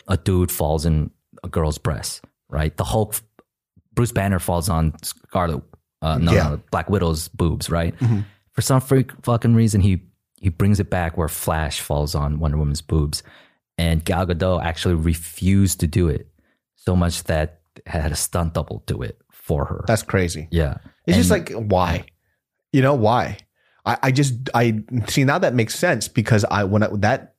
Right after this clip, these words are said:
Speaker 2: Amazonian scene was so, was probably one of my favorite scenes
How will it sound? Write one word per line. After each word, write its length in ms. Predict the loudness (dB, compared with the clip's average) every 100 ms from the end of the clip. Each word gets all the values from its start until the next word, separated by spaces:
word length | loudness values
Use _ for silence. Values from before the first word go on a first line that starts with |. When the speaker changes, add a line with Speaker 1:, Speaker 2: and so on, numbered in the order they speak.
| -4
Speaker 2:
Amazonian 600 | 0 2 4 4 4 2
scene 260 | 2 0 2
was 160 | 0
so, 720 | 0 -6 -2 2 4 4 2 -2 -20 _ _
was 140 | 2 2
probably 500 | 0 0 0 2 2
one 220 | 2 2
of 60 | 4
my 140 | 2
favorite 380 | 2 2 2 0
scenes 400 | 0 0 0 -2